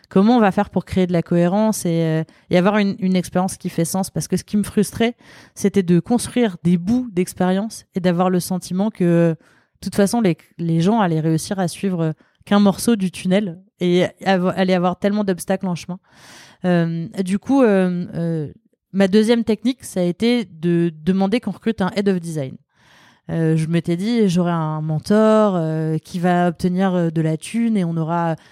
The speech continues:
cette équipe design system et on aura des user researchers, on aura un lab, on va faire de l'innovation. Voilà, j'ai, j'ai, j'espérais ça.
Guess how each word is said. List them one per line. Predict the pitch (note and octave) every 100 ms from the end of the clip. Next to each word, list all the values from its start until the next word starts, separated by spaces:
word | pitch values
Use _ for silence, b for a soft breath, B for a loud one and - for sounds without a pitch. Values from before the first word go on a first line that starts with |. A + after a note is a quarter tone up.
| b
cette | - F3+
équipe | F3+ G3
design | E3+ E3+ E3+
system | D#3+ E3+ - G#3+ A3 G#3+
et | F3+
on | F3
aura | F3
des | E3+ E3 G3+
user | G#3 G3+
researchers, | F#3+ - G3 - G#3+ G3
on | F#3+
aura | D#3+ E3
un | E3+
lab, | F#3+ G#3 G#3 F3
on |
va | F3
faire | E3+ E3
de | F3+
l'innovation. | G#3+ G3+ F#3+ F3+ G#3 G#3+ B B B
Voilà, | F#3+ F#3+ F3+
j'ai, | E3+
j'ai, | D#3+ E3 D#3+ E3
j'espérais | F3 F3 G3 F3
ça. | D#3+ F3